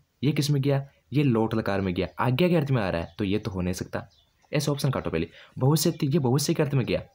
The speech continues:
आपको पता नहीं, इससे धातु बताई थी, तो ज़्यादातर अधिकांश इसी कट गए, ये भी नहीं हो सकता। इसमें देखो, बहुत से भवेत है, ये हो सकता है, और बहुताम क्यों नहीं होगा? बहुताम किस में गया? बहुसाम, बहुताम इसमें आ जाए, किस में?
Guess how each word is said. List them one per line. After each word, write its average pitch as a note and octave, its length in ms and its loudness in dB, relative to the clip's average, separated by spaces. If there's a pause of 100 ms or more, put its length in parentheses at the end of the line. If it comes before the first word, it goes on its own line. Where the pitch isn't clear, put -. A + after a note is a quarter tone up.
आपको A2+ 200 -2
पता B2+ 200 -2
नहीं, D3 120 -2 (220)
इससे E3+ 220 2
धातु A2+ 200 2
बताई G2 240 0
थी, G#2 100 -2
तो G#2 180 -12
ज़्यादातर C3 340 2
अधिकांश A#2+ 380 0
इसी C3 200 -2
कट F2+ 140 -2
गए, F2 220 0 (220)
ये A2+ 100 4
भी C#3+ 120 4
नहीं C#3+ 180 6
हो C3+ 60 4
सकता। C3 240 -2 (360)
इसमें F3 220 2
देखो, F3 140 4
बहुत B2+ 260 2
से C#3+ 280 0
भवेत A#2 360 2
है, - 260 -2
ये A#2+ 80 2
हो A#2+ 160 0
सकता C3+ 280 -4
है, C#3+ 120 -2 (180)
और B2 140 -2
बहुताम B2 420 0
क्यों D#3 160 0
नहीं D#3 120 4
होगा? D3+ 260 0 (320)
बहुताम B2+ 360 2
किस C#3 160 -2
में C#3+ 100 2
गया? C3 200 0 (280)
बहुसाम, G#2 440 -4
बहुताम G2+ 360 -2
इसमें G#2+ 280 -2
आ F2 40 -2
जाए, D#2+ 200 -2
किस G#2+ 200 -6
में? D3 160 -2